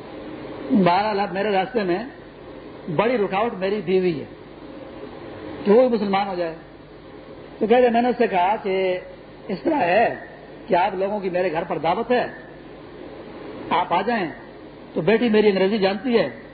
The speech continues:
وہ آپ کی بیوی سے بات کر لے گی۔ کہتے ہیں، اس کے، اس آدمی نے اس کو کہا کہ اس طرح مرتضیٰ کے گھر پر ہماری دعوت ہے۔ تو اس کی بیوی نے کہا، "اوہ، یہ مرتضیٰ، اس کے گھر پر ہم کبھی کھانے کے لیے نہیں جائیں گے۔"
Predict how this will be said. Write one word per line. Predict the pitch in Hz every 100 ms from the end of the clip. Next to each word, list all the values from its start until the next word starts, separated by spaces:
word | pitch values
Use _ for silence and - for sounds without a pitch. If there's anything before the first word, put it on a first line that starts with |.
| - - - -
وہ | 220
آپ | 226 214
کی | 196
بیوی | 180 190 185
سے |
بات | 170 175 -
کر | 254 135
لے |
گی۔ | 120 107 - - - - - - - - - - - - - - - - - - - - - - - - 202
کہتے | 226 233
ہیں، |
اس | 214
کے، | 240
اس | 202
آدمی | 196 208
نے | 220
اس | 208
کو | 202
کہا | 175 175 190
کہ | 180 175 151 - -
اس | 180
طرح | 202 175
مرتضیٰ | 170 160 165 180
کے | 175 147
گھر | 175
پر | 160
ہماری | 151 165
دعوت | 160 196 180
ہے۔ | 143 - - - - - - - - - - - -
تو |
اس | 196
کی | 190
بیوی | 220
نے | 247
کہا، | 262
"اوہ، | 262 285 277 262 240 202 - - - -
یہ | 247 320
مرتضیٰ، | 339 - 254 214 170 - - - - -
اس | 254 -
کے | 202
گھر | 196 226
پر | 226
ہم | 202
کبھی | 294 302
کھانے | 196 214 214
کے | 185
لیے | 180
نہیں | 175
جائیں | 156 156
گے۔" | 139